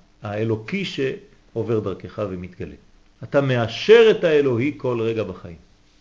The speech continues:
"יצא אדם לפועלו דא צלותא", זה הפועל של האדם, זה הפעולה של האדם.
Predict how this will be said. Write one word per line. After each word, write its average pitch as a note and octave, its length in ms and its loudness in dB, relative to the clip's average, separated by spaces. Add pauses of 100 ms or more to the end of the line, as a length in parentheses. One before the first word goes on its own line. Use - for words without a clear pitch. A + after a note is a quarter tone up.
(760)
"יצא E3+ 420 4
אדם F3+ 240 6
לפועלו C#3+ 640 2
דא E3 300 4
צלותא", D3 440 -6
זה B2+ 180 0
הפועל D#3 560 2
של B2 160 -6
האדם, G2+ 320 -6
זה D3 160 2
הפעולה E3 600 2
של C3 200 -8
האדם. A2 320 -8